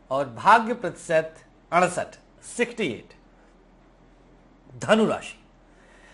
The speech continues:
धनु राशि वाले अहंकार से बचने का प्रयास करें। आज आपके अंदर अहंकार आ सकता है, जो कि आपके लिए घातक होगा, शुभ नहीं होगा। धनु राशि वालों के लिए परिस्थितियां प्रतिकूल तो हो रही हैं,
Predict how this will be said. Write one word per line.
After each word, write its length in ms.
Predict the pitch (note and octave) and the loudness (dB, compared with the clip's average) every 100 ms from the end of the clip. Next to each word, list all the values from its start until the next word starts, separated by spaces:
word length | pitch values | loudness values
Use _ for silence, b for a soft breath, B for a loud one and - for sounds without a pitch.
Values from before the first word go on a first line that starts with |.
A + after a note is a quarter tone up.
| b | b
धनु 140 | D#3+ F#3+ | 0 6
राशि 260 | F#3+ F#3 | 6 6
वाले 220 | G3+ G#3 | 4 4
अहंकार 540 | G#3+ E3 G#3 G3 F#3 F#3 | 2 0 0 4 4 4
से 140 | F#3 | 0
बचने 340 | D3+ D#3 E3 D#3 | -6 -6 -6 -4
का 120 | C#3+ | -4
प्रयास 400 | A#2+ A#2 G2+ - | -4 -6 -6 -8
करें। 260 | G2 F#2 | -18 -18
आज 280 | G2+ B2+ D3 | -8 -6 -2
आपके 300 | D3+ D3 D3+ | -2 -2 -8
अंदर 320 | C#3 B2+ D3 D3 | -8 -6 -6 -6
अहंकार 480 | B2+ C#3+ B2+ C#3 D3 | -12 -10 -2 0 0
आ 200 | A#2+ B2+ | -4 -6
सकता 360 | C3 A2 - | -8 -14 -12
है, 140 | C#3+ D3+ | -12 -12
जो 120 | C3 | -14
कि 160 | B2 G#2+ | -14 -12
आपके 320 | G#2 - G2+ | -12 -14 -18
लिए 220 | F#2+ G2 A2+ | -18 -18 -12
घातक 280 | A2 F3 F3 | -8 -8 -10
होगा, 300 | D3+ B2+ G3+ B B B - | -8 -8 -8 B B B -14
शुभ 160 | - C3+ | -10 -8
नहीं 260 | A#2+ A#2+ A2 | -8 -8 -10
होगा। 280 | F#2 E2 - _ _ _ _ _ _ _ _ _ - | -14 -18 -20 _ _ _ _ _ _ _ _ _ -14
धनु 220 | A2+ F3+ | -4 2
राशि 280 | F#3+ F3+ G3+ | 4 4 2
वालों 280 | E3+ E3 F3+ | 0 0 -4
के 140 | F3+ | -8
लिए 140 | F3+ G#3 | -8 -8
परिस्थितियां 580 | - C3+ - E3 D#3 D#3 | -6 -6 -6 -12 -8 -8
प्रतिकूल 480 | D3 - - D#3+ | -10 -16 -8 -8
तो 160 | C#3 C#3 | -4 -6
हो 200 | A2 F3+ | -2 0
रही 240 | F#3+ F#3+ | 0 0
हैं, 220 | E3+ A3 | -4 -8